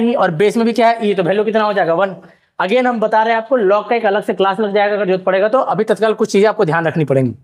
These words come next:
तो log e base e का value कितना हो गया? वन। तो यहाँ से हो गया e to the power x into one, यानी कि e to the power। तो ये चीज आपको ध्यान रखना है,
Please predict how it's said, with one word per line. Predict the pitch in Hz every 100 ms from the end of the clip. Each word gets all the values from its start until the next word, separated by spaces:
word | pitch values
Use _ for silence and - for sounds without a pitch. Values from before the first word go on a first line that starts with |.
| _ - _ _ _
तो | 180
log | 180 185 226 254 254
e | 247
base | 214 233 254
e |
का | 233
value | 233 233
कितना | 240 226
हो |
गया? | 202
वन। | 202 175 143 - - _
तो |
यहाँ | 180 180 202 220
से | 226
हो |
गया | 226
e | 240 175
to | 190
the | 196 202
power | 170 175 185 185
x | 185
into | 180 175 175
one, | 208
यानी | 196 156
कि | 151
e | 156
to | 156
the | 139
power। | 131
तो | 139
ये | 151 208
चीज | 226 214
आपको | 196 208
ध्यान | 180 156
रखना | 151
है, | 139